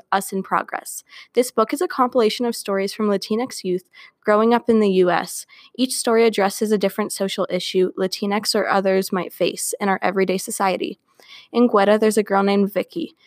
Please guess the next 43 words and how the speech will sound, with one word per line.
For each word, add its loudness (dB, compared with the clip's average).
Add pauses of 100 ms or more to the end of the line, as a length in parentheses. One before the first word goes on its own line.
(140)
She 2
is 4
white 4
with -2
blonde 2
hair, 0
but 2
from 0
a 2
Latino 0
family. -8 (140)
Her 2
family 2
also 0
speaks -2
Spanish. -6 (920)
One 2
day, 6
Vicky 0
got 4
on -2
the -2
subway. -2 (160)
While 2
on 2
the -2
subway, 0
she -4
notices -2
two -2
men. -4
She -6
heard -2
the -2
two -4
men 2
talking 0
in 2
Spanish -6
and -2
staring -2
at -4
her. -8